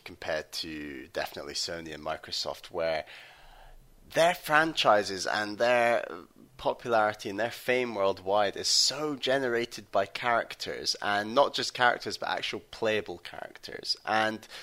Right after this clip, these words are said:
the second you start thinking about characters such as Mario and Link in a, in a first-person V R experience, y-, you're almost losing some of that,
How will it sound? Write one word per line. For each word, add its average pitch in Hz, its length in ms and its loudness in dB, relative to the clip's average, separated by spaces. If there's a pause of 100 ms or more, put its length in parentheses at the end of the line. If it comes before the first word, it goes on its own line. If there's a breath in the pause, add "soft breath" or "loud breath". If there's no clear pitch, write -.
the - 60 -8
second 160 380 4
you 156 80 0
start - 400 4
thinking 120 320 -2
about 101 260 4
characters - 440 -2
such - 220 -6
as 98 120 -6
Mario 95 560 -2
and 90 220 -8
Link 95 400 -6 (280 loud breath)
in 95 140 -6
a, 87 80 -4 (240)
in 104 100 -8
a 92 160 -4 (100)
first-person 110 760 2
V 107 240 -4
R 95 160 4
experience, - 1000 -4 (480 loud breath)
y-, - 160 -4
you're 131 140 -4
almost 175 420 4
losing 123 540 2
some 110 240 2
of 101 140 0
that, 101 300 6